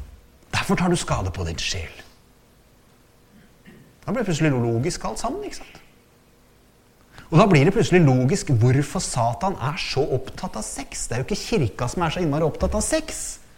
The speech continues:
Det er det jo Satan som er. Fordi han vet at får han lurt oss der, så har han taket på oss. Han har taket på vår sjel, på vår ånd,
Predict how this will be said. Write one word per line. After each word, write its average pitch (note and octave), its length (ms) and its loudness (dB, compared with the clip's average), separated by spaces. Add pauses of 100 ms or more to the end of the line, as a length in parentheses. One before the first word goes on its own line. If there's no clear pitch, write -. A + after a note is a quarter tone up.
(1000)
Det G3+ 140 2
er F3+ 80 4
det D3 140 0
jo - 20 -8
Satan D#3+ 560 -2
som A#3+ 160 0
er. E4 160 -6 (760)
Fordi A#2 160 -2
han F#3+ 300 2
vet A3 400 2 (880)
at E3 160 -4
får B2+ 160 0
han F#3+ 180 4
lurt D3+ 300 4
oss G3 260 -2
der, A#3+ 300 2 (1600)
så C#3 160 -6
har A2 160 -2
han C#3 80 -2
taket G2 320 -6
på E2+ 80 -8
oss. - 320 -14
Han F#2+ 80 -4
har G#2 160 -4
taket G#2 580 -4
på G#2+ 200 -6
vår D3 140 -4
sjel, A3 340 -6 (460)
på F2+ 120 -10
vår - 140 -8 (100)
ånd, G3+ 220 -2